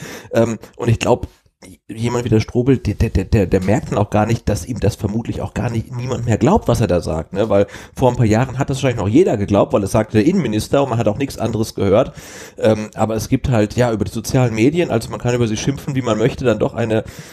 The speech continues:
ja, ja, relativ große, ähm, Gegenöffentlichkeit und, äh, alle haben gehört, ähm, dass, ähm, Karlsruher Fans wirklich,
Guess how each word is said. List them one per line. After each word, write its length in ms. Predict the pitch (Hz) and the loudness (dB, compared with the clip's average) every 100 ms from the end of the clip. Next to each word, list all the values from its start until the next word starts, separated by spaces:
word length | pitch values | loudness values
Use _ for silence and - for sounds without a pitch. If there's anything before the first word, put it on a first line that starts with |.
| - _ | -20 _
ja, 140 | 123 101 | -10 -4
ja, 160 | 113 107 | 0 2
relativ 460 | 107 170 190 170 | 4 2 2 -4
große, 440 | - 143 170 147 110 | 2 2 4 2 2
ähm, 220 | 107 107 | -2 -2
Gegenöffentlichkeit 1120 | 131 196 185 107 107 120 101 - 117 110 156 | 2 4 2 0 -2 -2 -6 -4 0 2 0
und, 240 | - 120 - | -2 -8 -8
äh, 120 | - | -8
alle 280 | - 196 160 | 0 2 2
haben 140 | 120 | -2
gehört, 480 | 113 110 113 117 139 | -2 0 2 2 0
ähm, 300 | 117 107 113 113 | -4 -4 -6 -4
dass, 300 | 110 104 - | -2 -2 -8
ähm, 200 | 98 98 | -8 -6
Karlsruher 500 | 120 104 113 123 110 | -2 -2 -2 0 0
Fans 400 | - 117 123 - | 2 -2 -2 -4
wirklich, 280 | 113 123 | -2 -2